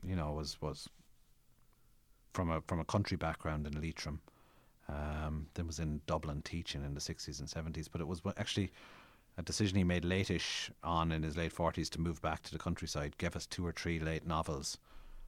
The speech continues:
set there that were probably the, the, the foundation of his, his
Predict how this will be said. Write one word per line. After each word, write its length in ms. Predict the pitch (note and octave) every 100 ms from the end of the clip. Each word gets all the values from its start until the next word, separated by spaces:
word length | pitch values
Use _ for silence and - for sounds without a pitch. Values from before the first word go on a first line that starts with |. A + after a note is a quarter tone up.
| -
set 320 | - D#2 D#2
there 240 | E2 C#2+ C#2+
that 120 | C#2+
were 260 | C2 C#2+ - -
probably 420 | F#2+ E2+ D2+ D2+
the, 220 | D2 C#2 -
the, 200 | D2 C2 - - -
the 80 | E2
foundation 580 | F2+ E2 D#2 E2 - D2+
of 60 |
his, 140 | D2+ -
his 240 | D#2